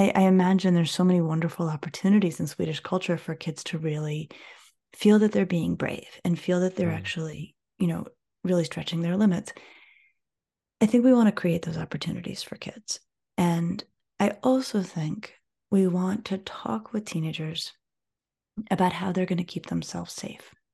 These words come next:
Speaker 1: that safety is not something that adults can do
Speaker 2: <clears throat>
Speaker 1: to teenagers.
Speaker 2: No,
Speaker 1: It is something
Speaker 2: no.
Speaker 1: we do with teenagers.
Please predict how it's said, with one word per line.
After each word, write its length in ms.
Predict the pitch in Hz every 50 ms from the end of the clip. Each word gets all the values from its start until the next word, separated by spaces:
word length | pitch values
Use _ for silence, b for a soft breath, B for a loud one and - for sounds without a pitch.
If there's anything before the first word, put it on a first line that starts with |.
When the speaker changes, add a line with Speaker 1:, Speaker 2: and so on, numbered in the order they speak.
| _ _
Speaker 1:
that 300 | - 190 190 196 - -
safety 420 | - - - 202 208 - - 240 240
is 160 | 233 214 -
not 360 | 185 175 170 170 175 220 -
something 360 | - 190 180 175 - 185 180
that 120 | 175 175 165
adults 320 | 156 - 160 160 160 -
can 140 | - - 170
do 180 | 156 160 151 143
Speaker 2:
<clears throat> 40 | -
Speaker 1:
to 320 | - - - 170 160 160 156
teenagers. 340 | - - - 160 - - - - - -
Speaker 2:
No, 200 | 107 107 104 175
Speaker 1:
It 80 | 196 175
is 120 | 175 170
something 280 | - - - - - 190
Speaker 2:
no. 40 | 185
Speaker 1:
we 120 | 190 190
do 220 | 185 190 185 180 175
with 500 | 170 165 175 175 165 165 - - - -
teenagers. 800 | - - - 147 - - - - - - - - - - -